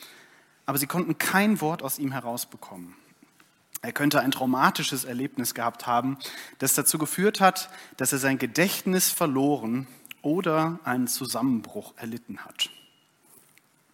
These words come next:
Das klingt wie das Drehbuch eines Films, finde ich. Ein Mann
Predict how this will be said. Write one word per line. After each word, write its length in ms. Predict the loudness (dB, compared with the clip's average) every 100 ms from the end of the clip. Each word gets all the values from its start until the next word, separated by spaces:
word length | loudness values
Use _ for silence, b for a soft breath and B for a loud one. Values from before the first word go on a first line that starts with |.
| _ B B B B B B B B B _ _ _ _ _ _ -20 -20 -20 _ _ -20 -20 _
Das 180 | -2 0
klingt 640 | 4 8 10 10 6 0 -6 -10
wie 160 | -2
das 220 | 4 4 2
Drehbuch 580 | 2 2 2 -2 -4
eines 300 | 0 2 2
Films, 460 | 0 2 2 0 -2
finde 280 | -4 -6 -12
ich. 120 | -2
Ein 240 | 2 4
Mann 500 | 6 6 6 6 4